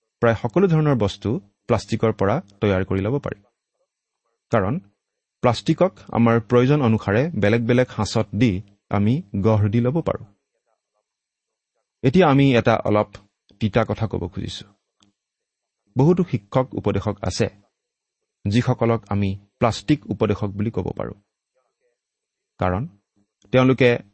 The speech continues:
যি ধৰণৰ মানুহৰ আগত ঈশ্বৰৰ বাক্যৰ পৰিচৰ্যা কৰিব লগা হয়, সেই ধৰণৰ মানুহৰ মতেই গঢ় লয়। মানুহবোৰে যেনেকুৱা কথা শুনিবলৈ ভাল পায়,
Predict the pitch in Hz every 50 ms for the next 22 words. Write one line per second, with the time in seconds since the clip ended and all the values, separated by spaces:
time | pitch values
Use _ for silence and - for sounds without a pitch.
0 | _ _ - 104 135 185 160 147 143 147 143 147 143 135 123 107 107 110 101 113
1 | 110 107 104 110 - - 113 104 - - - 113 117 120 104 101 98 95 - -
2 | 107 101 98 - 98 98 95 - 104 98 92 - 104 95 - 95 92 87 90 90
3 | 87 87 90 82 98 98 123 160 170 _ _ _ _ _ _ _ _ _ _ _
4 | _ _ _ _ - - 135 131 123 120 120 120 120 117 120 123 113 95 92 95
5 | 92 98 98 95 95 85 104 107 107 104 98 90 80 85 85 - - - - _
6 | _ _ _ _ _ _ _ _ _ _ _ _ _ _ _ _ _ _ _ _
7 | _ _ _ _ - 110 120 123 113 113 113 120 117 117 113 - - _ - 95
8 | 113 107 113 113 - 127 110 104 104 117 107 - - 104 101 95 92 95 92 87
9 | 92 92 98 101 - 117 110 113